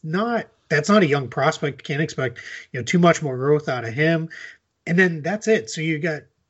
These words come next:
Sexton, Osman, two, two good, let's still call 'em good, you know, youngerish guys. And then you have, uh,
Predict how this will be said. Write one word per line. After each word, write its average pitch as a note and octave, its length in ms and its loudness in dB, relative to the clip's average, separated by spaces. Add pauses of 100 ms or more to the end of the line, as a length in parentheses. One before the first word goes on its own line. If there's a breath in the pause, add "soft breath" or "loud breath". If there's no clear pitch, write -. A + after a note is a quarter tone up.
(120)
Sexton, A3+ 760 -2 (300)
Osman, G3 600 0
two, G3+ 240 0
two G#3 340 4 (420)
good, F#3+ 320 6
let's F3 280 -6
still E3+ 240 -6
call D#3+ 220 -2
'em E3 100 -8
good, D#3 260 4 (360 loud breath)
you D#3+ 100 -2
know, D3+ 60 2
youngerish D3+ 680 2
guys. D3 400 -6 (260 loud breath)
And D3+ 100 -6
then D#3 140 0
you D3+ 140 -2
have, C#3+ 360 0
uh, C3 300 2